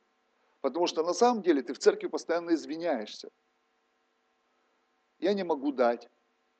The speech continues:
я не могу служить". Людей обижает просьба дать.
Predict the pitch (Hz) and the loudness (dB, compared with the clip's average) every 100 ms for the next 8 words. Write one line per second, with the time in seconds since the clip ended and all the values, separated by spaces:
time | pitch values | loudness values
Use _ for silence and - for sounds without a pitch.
0 | _ 143 170 180 170 165 165 147 139 117 | _ -4 -2 -2 -2 -2 -2 -2 -2 -2
1 | 117 110 _ _ _ _ 131 160 208 240 | -2 -4 _ _ _ _ 2 2 4 2
2 | - 156 131 147 131 214 247 165 113 - | 6 4 6 0 2 2 4 4 0 -2
3 | 160 214 202 - 120 110 160 202 156 | 10 12 12 10 0 2 2 2 -2